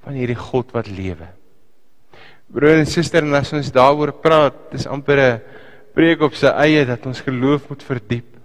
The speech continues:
Vra dit vir my en vir jou om erns te maak met God se woord. Dit vra vir my en vir jou dat ons erns sal maak met 'n stilte tyd.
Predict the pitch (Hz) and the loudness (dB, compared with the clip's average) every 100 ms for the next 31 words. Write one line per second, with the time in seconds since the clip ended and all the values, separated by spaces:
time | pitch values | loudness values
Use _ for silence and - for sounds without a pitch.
0 | - - - - - - - - - - | -20 -20 -20 -20 -20 -20 -20 -20 -20 -2
1 | 156 156 180 - 156 139 135 151 147 147 | 4 6 4 0 -2 2 4 2 -4 -6
2 | 135 143 143 110 135 147 147 - 123 98 | 0 0 0 -4 -4 -4 -6 -8 -8 -10
3 | 95 - - - - - - - - - | -12 -16 -20 -20 -20 -20 -20 -20 -18 -6
4 | 120 - 127 - 123 110 113 92 - - | -6 -4 -8 -6 -10 -4 -4 -6 -12 -20
5 | - - - - - - 135 - 156 160 | -20 -20 -20 -20 -20 -20 -20 -8 2 4
6 | 156 - 156 147 156 143 147 143 143 139 | 4 -2 2 4 2 -2 -2 0 2 0
7 | 143 139 - 139 156 165 - 160 151 139 | -2 -8 0 4 4 4 0 -4 -2 2
8 | 143 156 143 139 139 - - 165 175 - | 2 2 -2 -10 -8 -8 0 0 0 -6
9 | - 104 95 | -12 -12 -14